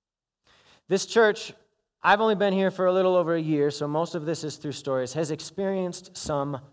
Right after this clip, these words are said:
hardship. In fact, it was born out of hardship. And sometimes when you take a step in faith and in courage and in bravery through something difficult and hardship is what you get out of it,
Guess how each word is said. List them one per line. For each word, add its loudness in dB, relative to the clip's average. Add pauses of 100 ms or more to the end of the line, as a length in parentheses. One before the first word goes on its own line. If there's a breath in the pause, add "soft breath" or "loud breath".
(140)
hardship. -8 (1040 soft breath)
In -10
fact, 2
it -6
was -6
born -4
out -6
of -10
hardship. -12 (520 soft breath)
And -8
sometimes -2 (180 soft breath)
when -8
you -6
take -2
a -8
step -4 (160 loud breath)
in -8
faith -4
and -10
in -10
courage -2
and -10
in -8
bravery -4 (320 loud breath)
through -2
something -6
difficult -4 (220 loud breath)
and -8
hardship 0
is -6
what -4
you -8 (540)
get 4
out 4
of 0
it, -2